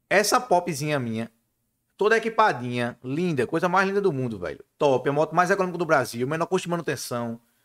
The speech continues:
Velho, a moto pra quem pensa em economia. Ou sete mil reais no Pix. Lembrando que também tem prêmio pro segundo lugar de mil reais e pro terceiro de quinhentos reais. Então, corre que a rifa tá top. Cuida lá, vou deixar o link na descrição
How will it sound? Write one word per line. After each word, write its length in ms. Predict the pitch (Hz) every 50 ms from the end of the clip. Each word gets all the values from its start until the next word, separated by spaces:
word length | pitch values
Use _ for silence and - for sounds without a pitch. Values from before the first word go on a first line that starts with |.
| _ _ _ _
Velho, 260 | 135 165 180 147 135 127
a 120 | 143 175
moto 300 | 180 151 151 165 185 180
pra 120 | - 185 180
quem 120 | 180 165
pensa 560 | - - 156 156 165 151 - - 185 190 202 - _ _ _ _
em 80 | -
economia. 580 | 143 135 139 165 170 170 139 113 92 85 82 - _ _ _ _ _ _ _ _
Ou 360 | 196 220 226 240 254 262 -
sete 480 | - - - - - 196 214 202 202
mil 200 | 185 185 202 196
reais 260 | 185 185 170 175 175 185
no 80 | 208
Pix. 500 | 208 - _ - 101 - - - - - _ _ - - _
Lembrando 340 | 170 196 208 180 214 208 208
que 80 | 202 196
também 240 | 196 185 175 180 180
tem 160 | 196 185 180
prêmio 320 | - - 170 160 156 147
pro 80 | 147 131
segundo 260 | - 156 160 170 156
lugar 320 | 165 147 135 135 151 170
de 80 | 165 147
mil 160 | 143 151 156
reais 360 | 147 147 131 123 135 147 143
e 60 | 180 -
pro 140 | - 185
terceiro 360 | - 190 165 - - 165 165 160
de 80 | 160
quinhentos 260 | - 156 165 170 160
reais. 400 | 190 190 123 92 90 - - - _ _ _ _
Então, 300 | - 117 117 151 160 170 165 - _ _ _ _ _ _
corre 320 | - 143 151 151 160 175 165
que 160 | - - 185
a 80 | 180 165
rifa 300 | 131 135 139 139 156 151
tá 160 | - 160 170
top. 380 | - - 107 85 - _ _ _ _ _ _ _ _ _ _ _ _ _ _ _
Cuida 240 | - 147 156 156 143
lá, 200 | 131 131 139 123
vou 160 | 120 156 180
deixar 260 | 190 180 - 180 165
o 80 | 165 156
link 180 | 147 139 139
na 120 | 135 147 143
descrição 640 | 165 156 - 190 185 - - 202 202 214 208 -